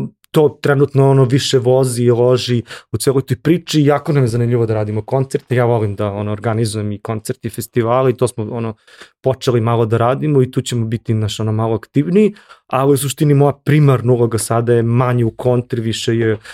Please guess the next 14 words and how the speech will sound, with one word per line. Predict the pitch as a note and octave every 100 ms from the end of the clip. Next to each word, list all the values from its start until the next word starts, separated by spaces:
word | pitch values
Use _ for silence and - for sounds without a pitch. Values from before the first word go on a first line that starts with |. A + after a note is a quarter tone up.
| - -
u | A#2
Univerzalu. | A2+ A2 G#2+ G#2+ A#2 C3+ C3+
Kontra | C3 A#2 A2+
ima | A2+
neke | A2 G#2+
svoje | - A#2 G#2
klijente, | - C3+ C3+ C3 - A#2 A2+ A2 A2 G#2+ A2
ono, | A2 G#2+ G#2 A2 A2+
radimo | G#2+ G#2+ G#2
i |
Deezer | G2+ A#2 G2+ G#2+
za | - G2+
jedan | G2+ A#2+ C#3 B2 A#2+
i, | A2